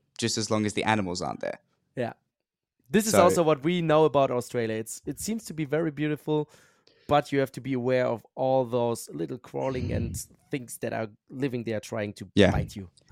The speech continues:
Speaker 1: The bi-, the
Speaker 2: <laughs>
Speaker 1: s-, the scariest thing for me, my biggest fear in Australia, do you know cicadas? Cicadas in America, they call it. It's basically, like, these, these flying bugs that are a little bit smaller than your fist. And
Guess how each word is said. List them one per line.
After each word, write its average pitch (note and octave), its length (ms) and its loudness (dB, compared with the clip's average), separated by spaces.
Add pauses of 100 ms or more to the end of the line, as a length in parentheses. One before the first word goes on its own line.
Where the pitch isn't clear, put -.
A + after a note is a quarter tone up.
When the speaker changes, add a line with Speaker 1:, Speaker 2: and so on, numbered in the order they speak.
(140)
Speaker 1:
The A#2 100 10
bi-, A#2+ 140 6
the B2+ 120 6
Speaker 2:
<laughs> B2 140 8
Speaker 1:
s-, - 100 6
the B2+ 160 2
scariest D3+ 560 4
thing C#3 140 -2
for A2+ 100 -4
me, A#2 220 -2 (240)
my A2+ 240 2
biggest B2+ 340 -2
fear A#2+ 100 -2
in A2+ 40 -2
Australia, A#2 520 -2
do - 100 -4
you B2 40 2
know B2+ 80 2
cicadas? A#2+ 800 -4 (340)
Cicadas A2 560 -2
in A2 80 -2
America, G#2 360 -4
they G#2+ 120 -6
call C3 200 2
it. E3+ 120 0 (300)
It's A2+ 120 -2
basically, C3+ 440 6
like, B2 180 6
these, A2+ 180 0 (260)
these G#2+ 200 0 (560)
flying A#2 540 6
bugs G2 340 4
that G2+ 120 0
are G2+ 120 0
a - 20 -6
little A#2+ 240 0
bit A2+ 180 -2
smaller G#2 320 0
than G2+ 180 -2
your F#2+ 100 -4
fist. - 560 -4 (480)
And G2+ 300 0